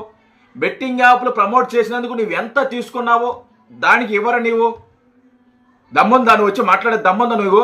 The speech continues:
నీకు? నువ్వు వచ్చి దానికి వివరణ ఇచ్చే దమ్ము, ధైర్యం నీకు ఉందా? నీకు లేదు. ఎందుకంటే నువ్వు చేసింది తప్పు, నువ్వు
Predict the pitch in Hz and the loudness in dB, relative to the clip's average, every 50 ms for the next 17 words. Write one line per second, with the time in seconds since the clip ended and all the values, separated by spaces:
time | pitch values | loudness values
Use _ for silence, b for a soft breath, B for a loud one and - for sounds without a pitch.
0 | 240 190 185 165 196 233 269 262 - - _ _ _ b b b b b b b | 2 -2 -2 -2 0 0 0 -2 -4 -8 _ _ _ b b b b b b b
1 | b _ _ _ _ _ - 151 175 170 180 190 190 - 254 240 208 196 226 247 | b _ _ _ _ _ -10 -8 -4 0 0 0 0 0 2 4 6 6 6 4
2 | - - - _ _ - 123 139 185 220 220 202 180 190 226 240 240 240 240 233 | 2 -2 -10 _ _ -4 0 2 2 2 2 0 0 2 4 4 4 6 4 2
3 | 226 - 240 220 - - - 170 190 208 233 247 269 262 - 196 196 226 247 247 | 2 2 0 -2 -2 0 2 2 2 4 4 4 4 4 4 4 4 4 4 2
4 | 240 226 208 180 185 190 202 196 185 160 127 - - - - _ _ _ _ _ | 2 0 0 0 -2 -2 2 2 2 4 2 0 -4 -10 -18 _ _ _ _ _
5 | _ _ _ _ _ _ _ _ _ _ - 196 240 226 233 220 208 214 233 233 | _ _ _ _ _ _ _ _ _ _ -4 -2 -2 0 4 8 8 8 8 8
6 | - 170 135 - - _ _ _ _ - 190 226 233 247 262 262 262 233 220 214 | 4 0 -4 -8 -12 _ _ _ _ -8 -4 -2 0 0 2 2 4 4 2 2
7 | - 220 247 247 247 254 240 240 - - 262 208 - - 240 180 135 - - - | 2 0 0 0 -2 -4 -6 -8 0 2 2 2 2 0 -2 -4 -4 -6 -10 -18
8 | _ _ _ _ _ _ _ _ _ _ _ _ - 240 240 | _ _ _ _ _ _ _ _ _ _ _ _ -4 -4 0